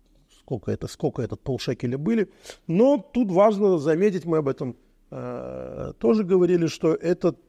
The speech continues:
э, половина шекеля, он такой амбивалентный. Он, с одной стороны, это налог на функционирование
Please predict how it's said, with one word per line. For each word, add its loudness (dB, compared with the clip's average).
э, -2
половина -2
шекеля, -2
он -4
такой 0
амбивалентный. 2
Он, -2
с -8
одной 2
стороны, -4
это -6
налог -2
на 0
функционирование -4